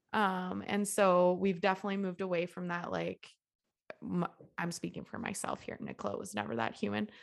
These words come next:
Um, but even our focus, like, in our meetings together and, like, the conversations that we're having inside of with our team and stuff is,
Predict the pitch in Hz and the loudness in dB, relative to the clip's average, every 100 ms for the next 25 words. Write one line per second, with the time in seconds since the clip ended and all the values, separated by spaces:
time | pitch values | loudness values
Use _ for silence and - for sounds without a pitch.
0 | - - - 208 180 185 185 208 _ _ | -20 -8 2 2 2 0 -4 -8 _ _
1 | _ _ - _ 208 185 - - 233 240 | _ _ -20 _ 0 0 -2 0 2 6
2 | 226 208 - 202 202 190 - 170 170 - | 6 6 4 4 2 -2 -2 -4 -4 -14
3 | _ - 185 180 180 165 160 165 180 165 | _ 0 2 4 2 0 -2 -4 -4 -2
4 | 147 151 160 170 165 170 - 165 165 170 | 0 2 2 2 0 -2 0 2 2 2
5 | 160 170 160 160 165 170 165 165 165 160 | 2 2 2 4 4 4 2 -2 -2 -4
6 | - 156 151 151 156 _ - - _ _ | -2 2 4 2 0 _ -20 -20 _ _
7 | 185 175 175 - 175 156 165 170 - - | 2 4 4 2 0 0 -4 -4 -2 -2
8 | - - 170 | 0 0 2